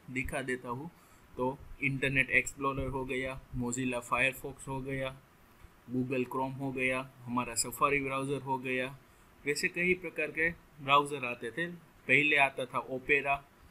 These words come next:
मोबाइल में बात करूँ तो Opera, यूसी browser, Chrome,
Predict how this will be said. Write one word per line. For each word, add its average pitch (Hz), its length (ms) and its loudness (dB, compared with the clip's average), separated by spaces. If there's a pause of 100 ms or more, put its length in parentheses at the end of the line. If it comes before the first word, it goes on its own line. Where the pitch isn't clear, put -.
(260)
मोबाइल 135 320 2
में 131 200 -4
बात 127 260 0
करूँ 120 180 -4
तो 117 120 -6
Opera, 131 560 2 (180)
यूसी 120 340 2
browser, 127 500 0 (420)
Chrome, 127 300 0